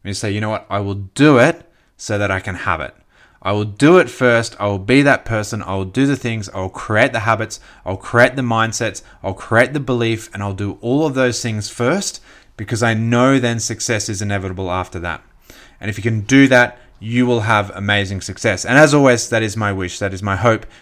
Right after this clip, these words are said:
that you have amazing, amazing success in all of your health, wealth, financial freedom, business, entrepreneurial goals. I hope you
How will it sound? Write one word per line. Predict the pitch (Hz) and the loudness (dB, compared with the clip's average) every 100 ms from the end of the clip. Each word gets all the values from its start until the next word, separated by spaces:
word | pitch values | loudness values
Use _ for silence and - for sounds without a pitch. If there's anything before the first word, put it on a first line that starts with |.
| _ | _
that | 110 101 | -10 -6
you | 107 113 | -4 -2
have | 107 104 98 | 0 0 -2
amazing, | 101 110 113 104 101 | -2 0 0 -2 -2
amazing | 101 92 98 | -2 -2 -4
success | - 95 - 101 98 - - - - | -8 -8 -4 -4 -4 -10 -18 -18 -8
in | 107 101 _ | -8 -8 _
all | 131 143 139 | 2 4 2
of | 113 | 0
your | 113 107 101 | -2 -2 0
health, | 123 120 107 - | 0 0 -2 -6
wealth, | 110 110 104 | -4 -2 -4
financial | - 117 135 127 110 | -6 -2 0 -2 -4
freedom, | - 110 107 104 101 - | -6 -4 -2 -4 -6 -2
business, | 123 113 113 101 - | -2 0 -2 -6 -6
entrepreneurial | 113 - - 107 101 98 92 | -10 -10 -8 -4 -2 -4 -4
goals. | 98 92 95 - - - _ - | -2 -2 -4 -10 -18 -20 _ -2
I | 95 | -2
hope | 101 98 - | 0 -4 -4
you | 104 135 127 | 2 4 4